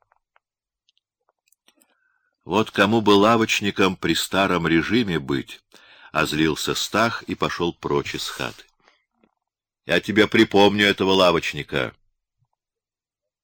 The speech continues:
А болтнёшь лишнее, так и Оксаны не увидишь", — зашипел магазинник, а стоявший на страже Стёпочка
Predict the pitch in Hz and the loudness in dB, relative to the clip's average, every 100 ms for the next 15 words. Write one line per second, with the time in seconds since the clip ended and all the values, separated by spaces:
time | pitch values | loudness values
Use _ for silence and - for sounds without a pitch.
0 | _ - 87 95 95 - 117 147 - 117 | _ -4 0 2 2 2 4 4 4 4
1 | 110 - 90 82 69 - - _ _ _ | 4 2 -2 0 -2 -6 -20 _ _ _
2 | _ _ _ _ - 92 117 113 - 127 | _ _ _ _ -4 2 2 2 2 4
3 | 143 135 127 120 113 101 85 - - - | 4 4 4 6 6 4 2 0 -8 -20
4 | - - 82 - 87 92 82 80 80 76 | -20 -6 -4 -2 2 2 2 0 -2 2
5 | 98 95 76 - _ _ _ _ _ _ | 0 0 -6 -10 _ _ _ _ _ _
6 | _ 73 73 - 80 87 85 - 78 78 | _ -6 -6 0 2 2 0 -2 -4 -4
7 | - 80 78 71 - 98 101 - - 76 | -2 -2 -2 -6 -2 0 0 -4 -4 -4